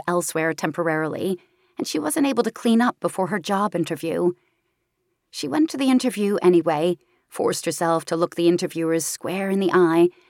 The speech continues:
and say she wasn't having a good day, but she showed up. That's what you're supposed to do, isn't it? Show up no matter what? Except the junior interviewer looked at her soiled suit pants,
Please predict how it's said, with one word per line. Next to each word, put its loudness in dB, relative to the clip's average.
and -2
say 0
she -6
wasn't 0
having 2
a 0
good 0
day, 0
but -2
she -6
showed -2
up. -2
That's -6
what -4
you're 0
supposed -2
to 4
do, 2
isn't 0
it? -2
Show 0
up -2
no 4
matter 2
what? -4
Except -6
the -2
junior 6
interviewer 2
looked -2
at -4
her 0
soiled 0
suit -8
pants, 0